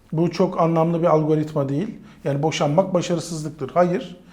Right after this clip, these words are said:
Doğru zamanda doğru boşanma biçimi çok da başarılı sonuçlar elde edebilir. Geçenlerde bir yazı yazdım biliyorsun. Bir ayrılığın, e, başarısı, e, sonraki ilişkinin kalitesiyle ölçülür. E, eğer siz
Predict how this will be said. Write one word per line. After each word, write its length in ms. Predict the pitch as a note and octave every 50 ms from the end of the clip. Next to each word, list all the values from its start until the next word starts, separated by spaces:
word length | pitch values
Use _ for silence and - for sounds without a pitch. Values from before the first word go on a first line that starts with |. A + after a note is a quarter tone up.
| - - - - - C#3 A#2 G#2+
Doğru 280 | C#3+ C#3+ D3 D#3+ G3 A#3
zamanda 600 | G#3 F#3+ G3 E3 D3+ C#3+ C3 B2+ A#2+ A2 A2+ G#2+ G#2 G#2+ - - - - _ _ _ - C3 A2+ A2
doğru 360 | D#3 D#3 D#3 E3+ G3 A3+ F#3
boşanma 520 | F#3 E3+ - - E3 D3+ D#3+ E3+ F3 D#3
biçimi 500 | D#3+ D#3 - - F3 F#3 A3 A3+ B3+ B3 - - - - - - -
çok 320 | - - A#3 F#3 - -
da 120 | F#3+ F3
başarılı 360 | E3 F3 D#3+ - F3+ E3+ F3+ E3+
sonuçlar 520 | F3 - D3+ C#3+ C#3+ C#3+ - - C#3+ C3
elde 280 | B2+ B2+ B2 B2 B2+ A#2+
edebilir. 500 | A2+ A#2 A2+ A#2 C#3 F3 G#3 G3+ - - - - - - -
Geçenlerde 600 | - C#3 C3+ - D#3 D3+ D#3 D#3 D3+ D3+ D3+ D3
bir 60 | D#3
yazı 220 | D3+ D3+ D3 D#3
yazdım 340 | E3 C#3+ C3+ B2+ A#2+ A#2+ A#2
biliyorsun. 520 | A#2 A2+ A2+ A#2 A2 - - G3 A#3+ - - - - - - - - -
Bir 300 | C3 D3+ F#3+ F#3+ F3+ D#3
ayrılığın, 600 | D3+ D3 C#3 C#3+ C#3+ C#3 C#3 C3+ C3+ C3 C3 A#2 - - - -
e, 60 | C3+ B2 A#2+ A#2+ A#2+ A#2+ A#2+ A#2 A#2 A#2
başarısı, 680 | C3 C3+ B2+ - C#3+ B2+ B2+ - - - A#3 C#4 D4 - - - - - - - - _ _ _ -
e, 120 | B2+ B2+
sonraki 440 | B2 - F3 F3+ F3+ F3 - - D#3
ilişkinin 380 | C#3 C3 - - F#3 G#3 A#3
kalitesiyle 560 | A#3 G3+ F#3 F3+ - - F3 - - G3+ F3+ D#3
ölçülür. 680 | C3+ B2+ A#2+ - - A2 B2 E3+ - - - - - - - _ _ _ - - - _ _ -
E, 60 | - B2 A#2+ B2 A#2+ A#2+ A#2+ A#2+ A#2+ -
eğer 260 | - C3 C#3 E3+ F#3+
siz 500 | F3+ F#3 - F#3+ F3 E3 - - - -